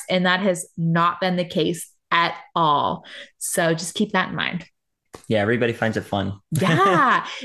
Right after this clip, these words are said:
Speaker 1: it is actually so much fun.
Speaker 2: And
Speaker 1: It
Speaker 2: once you get talking too, it's not nearly as nerve-wracking as you would think it would be.
Speaker 1: No,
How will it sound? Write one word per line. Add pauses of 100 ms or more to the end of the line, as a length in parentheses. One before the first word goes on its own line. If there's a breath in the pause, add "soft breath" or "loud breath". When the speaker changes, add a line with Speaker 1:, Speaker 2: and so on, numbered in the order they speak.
(140 loud breath)
Speaker 1:
it
is
actually
so
much
fun.
Speaker 2:
And
Speaker 1:
It
Speaker 2:
once
you
get
talking
too,
it's
not
nearly
as (240)
nerve-wracking
as
you
would
think
it
would
be.
Speaker 1:
No,